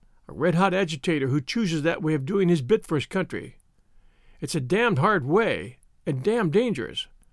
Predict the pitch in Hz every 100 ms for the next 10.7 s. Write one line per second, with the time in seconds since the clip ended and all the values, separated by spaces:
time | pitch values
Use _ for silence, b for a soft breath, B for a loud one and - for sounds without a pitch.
0 | _ - - _ - - _ - - 151
1 | 226 247 214 202 208 - 196 - 170 131
2 | 196 - - - - - - - - 147
3 | - 240 - 196 208 185 226 214 143 127
4 | 104 131 113 - 160 113 - 95 110 -
5 | - - - _ _ _ - 95 156 190
6 | 202 202 156 226 170 - - - 151 196
7 | 233 - 226 - 160 - 214 151 101 71
8 | - _ _ _ _ - _ _ _ -
9 | 208 196 220 202 156 135 147 233 220 151
10 | 135 127 - - - 87 -